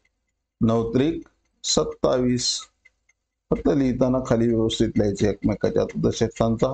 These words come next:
आहे, मग नऊ सत्ता त्रेसष्ट, त्रेसष्ट लिहिताना अशा पद्धतीने लिहायचे. त्यानंतर नवा पाचे पंचेचाळीस, पंचेचाळीस सहाच्या खाली पाच आला पाहिजे,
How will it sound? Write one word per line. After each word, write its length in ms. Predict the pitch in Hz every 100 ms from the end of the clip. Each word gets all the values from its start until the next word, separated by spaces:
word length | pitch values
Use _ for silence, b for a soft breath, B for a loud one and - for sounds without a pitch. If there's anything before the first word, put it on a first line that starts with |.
| 143
आहे, 180 | 131 143 - _ _ _ _ -
मग 200 | 117 113
नऊ 460 | 117 117 113 117
सत्ता 320 | 117 113 - 107 -
त्रेसष्ट, 640 | 151 160 - 139 135 - - _
त्रेसष्ट 500 | 123 110 101 113 110
लिहिताना 520 | 107 98 - 107 120 185 - _ _ _ _ _ -
अशा 280 | 143 - 147
पद्धतीने 760 | 156 113 107 - 113 107 143
लिहायचे. 400 | 156 123 101 117 120 - _ - - _ _ _ _
त्यानंतर 540 | 113 113 113 113 113 113 120
नवा 280 | 113 110
पाचे 460 | 107 110 101 147 175 - _
पंचेचाळीस, 720 | 147 147 147 131 135 123 123 - - _ _ _ _ _ -
पंचेचाळीस 380 | 120 110 113 -
सहाच्या 380 | 117 107 92 113
खाली 260 | - 104
पाच 340 | 110 - 139 -
आला 200 | 127 127
पाहिजे, 320 | 120 110 110